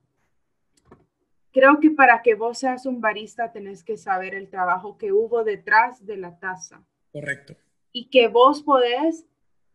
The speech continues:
Speaker 1: dar a conocer ese trabajo o arruinar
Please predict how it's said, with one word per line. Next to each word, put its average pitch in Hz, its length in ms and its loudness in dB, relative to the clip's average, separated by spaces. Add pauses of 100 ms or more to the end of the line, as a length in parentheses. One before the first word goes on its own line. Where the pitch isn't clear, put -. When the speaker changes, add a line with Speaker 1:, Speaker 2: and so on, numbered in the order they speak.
Speaker 1:
dar 254 400 4
a 349 140 4
conocer 285 520 2
ese 277 220 -6
trabajo 285 880 0
o 226 140 -2
arruinar 220 840 0